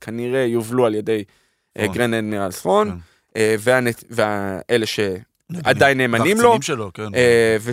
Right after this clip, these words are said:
Speaker 1: וראינו את המועצת צללים הזה, ויש מאבק גם בתוך המועצת צללים, אה, על איך ללכת קדימה. מצד אחד ראינו את יד ימינו, אני לא זוכר את השם שלו,
Speaker 2: נכון.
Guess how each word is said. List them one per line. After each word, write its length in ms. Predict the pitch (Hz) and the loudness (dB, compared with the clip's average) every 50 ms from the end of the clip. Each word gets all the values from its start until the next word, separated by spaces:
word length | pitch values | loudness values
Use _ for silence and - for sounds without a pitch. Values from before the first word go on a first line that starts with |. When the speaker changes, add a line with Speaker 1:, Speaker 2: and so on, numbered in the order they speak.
| 113 - - | -8 -6 -4
Speaker 1:
וראינו 380 | 127 131 135 139 143 143 131 117 | 0 2 2 2 2 0 -2 -2
את 120 | - - | -4 -2
המועצת 360 | 117 113 120 123 - - - | 0 0 0 0 0 -4 -10
צללים 400 | - - - 113 101 104 127 165 | -10 -4 -2 0 0 0 0 -2
הזה, 200 | 202 208 247 247 240 | -2 -4 -6 -6 -2
ויש 260 | 135 139 151 180 - 247 | 2 2 2 2 2 0
מאבק 280 | 247 240 220 247 240 | 0 2 2 0 0
גם 160 | - 254 240 | 0 -2 -2
בתוך 280 | 240 240 - 247 233 - | -2 -2 0 0 0 0
המועצת 440 | 240 226 233 233 226 - - 220 - | -2 -2 -2 -2 -2 -4 -8 -12 -12
צללים, 440 | - - 233 226 226 226 190 131 127 - _ _ _ _ _ _ _ - | -4 0 0 2 2 0 -2 -4 -6 -10 _ _ _ _ _ _ _ 0
אה, 220 | 135 131 127 127 120 | 2 2 4 4 4
על 320 | - 135 139 135 135 131 - - - | 4 4 4 4 4 2 0 0 2
איך 200 | 151 165 165 - | 2 2 2 2
ללכת 340 | 180 165 165 160 - 180 151 | 2 2 2 2 0 -4 -4
קדימה. 320 | - 190 185 185 156 123 101 | -4 -2 -2 -2 -2 -4 -4
מצד 300 | 104 110 - 151 143 143 | -8 -4 -2 -2 0 0
אחד 220 | 135 - 139 135 | 0 -2 0 0
ראינו 300 | 131 131 135 143 139 127 | 0 0 0 0 -2 -2
את 200 | 120 - _ - - _ _ _ - | -4 -6 _ -18 -20 _ _ _ 0
יד 220 | 135 143 143 135 | 2 2 4 2
ימינו, 360 | 139 135 127 127 135 147 160 151 | 0 -2 -2 0 0 2 2 2
אני 80 | 131 | 2
לא 60 | 131 | 0
זוכר 220 | 123 120 - - 120 | -2 -4 -6 -8 -10
את 120 | 117 - 113 | -8 -8 -8
השם 260 | 107 - 151 143 117 | -6 -4 -2 -2 0
שלו, 80 | 113 | 0
Speaker 2:
נכון. 200 | 104 101 107 101 | 0 0 0 0